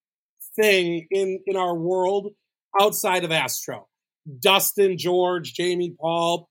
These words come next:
everyone who works with us, this guy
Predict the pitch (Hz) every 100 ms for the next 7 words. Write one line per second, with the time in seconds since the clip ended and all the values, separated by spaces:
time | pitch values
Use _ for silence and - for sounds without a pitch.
0 | - 247 247 240 190 196 190 170 208 208
1 | 214 - _ _ _ _ _ _ _ _
2 | _ _ 151 151 233 - 185 196 160 135
3 | 135